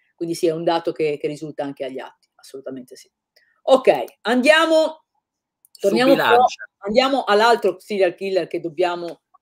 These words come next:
Speaker 1: insomma, trattare questa sera, e che è, diciamo,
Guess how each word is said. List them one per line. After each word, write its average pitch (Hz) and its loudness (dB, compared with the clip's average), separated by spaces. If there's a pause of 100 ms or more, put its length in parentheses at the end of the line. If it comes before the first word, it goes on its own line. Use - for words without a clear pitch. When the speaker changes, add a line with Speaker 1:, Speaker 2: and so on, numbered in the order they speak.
(180)
Speaker 1:
insomma, 165 -10
trattare 185 -2
questa 170 -4
sera, 233 0 (1800)
e 285 6
che 190 2
è, 185 -2
diciamo, 175 -8